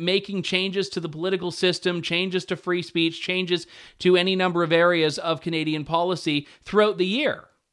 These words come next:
that seem to jump onto this issue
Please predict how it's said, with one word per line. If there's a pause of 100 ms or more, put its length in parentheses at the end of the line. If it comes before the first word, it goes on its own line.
(840)
that
seem
to
jump
onto
this
issue